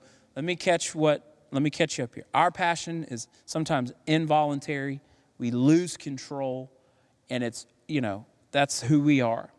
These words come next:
But when God gets angry, God's anger is not out of control. God's anger is not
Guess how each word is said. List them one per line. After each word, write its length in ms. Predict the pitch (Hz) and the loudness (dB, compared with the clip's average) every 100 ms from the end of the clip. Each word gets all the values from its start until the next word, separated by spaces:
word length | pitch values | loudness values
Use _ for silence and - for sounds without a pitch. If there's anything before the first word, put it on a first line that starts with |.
| _ | _
But 180 | 139 131 | 0 2
when 160 | 139 135 | 2 2
God 340 | 143 170 190 | 4 2 0
gets 200 | 151 - - | -8 -14 -14
angry, 460 | 131 147 117 - _ _ _ _ _ _ - | -12 -12 -12 -18 _ _ _ _ _ _ 2
God's 320 | 127 165 170 | 4 4 2
anger 340 | 175 185 185 | -2 0 -2
is 120 | 151 | 0
not 180 | 147 151 | 0 2
out 140 | 156 156 | 2 -2
of 60 | |
control. 460 | - 139 - - _ _ _ _ _ _ | -4 -8 -8 -12 _ _ _ _ _ _
God's 260 | 131 156 156 | 4 4 4
anger 380 | 160 180 160 | 0 0 -2
is 140 | 143 135 | -2 0
not 320 | 143 143 | -2 -2